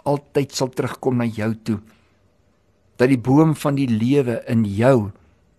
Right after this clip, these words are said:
altyd die lewe van die woord in jou sal wees. Dat ons nie so, so, so staat maak op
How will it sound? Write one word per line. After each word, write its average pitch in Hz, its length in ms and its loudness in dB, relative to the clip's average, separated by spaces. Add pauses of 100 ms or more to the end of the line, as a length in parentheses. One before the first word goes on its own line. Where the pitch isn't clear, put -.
(680)
altyd 143 380 2
die 120 120 0
lewe 120 480 2
van 113 260 -2
die 101 140 -2
woord 104 520 -4 (300)
in 104 140 0
jou 98 180 -2
sal 92 240 -8
wees. 90 420 -10 (880)
Dat 123 180 0
ons 147 100 4
nie 165 80 6
so, 160 180 0
so, - 240 -4
so 165 220 0
staat 151 440 0
maak 135 200 2
op 123 160 0